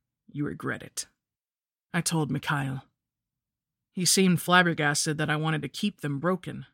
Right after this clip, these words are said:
but I understand the significance of it. The cracks were reminders of the grief we experienced.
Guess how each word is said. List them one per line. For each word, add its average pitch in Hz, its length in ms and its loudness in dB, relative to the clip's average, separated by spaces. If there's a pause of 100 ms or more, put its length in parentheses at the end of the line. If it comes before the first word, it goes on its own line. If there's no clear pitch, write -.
(800)
but 160 120 0
I 208 120 4
understand 208 580 4
the 156 40 0
significance 156 760 -4
of 131 120 -8
it. - 220 -16 (1160)
The - 60 -10
cracks 214 520 2
were 190 80 2
reminders 165 640 2
of 156 100 -6
the 175 60 -10
grief 143 400 -6
we 143 100 -4
experienced. - 960 -6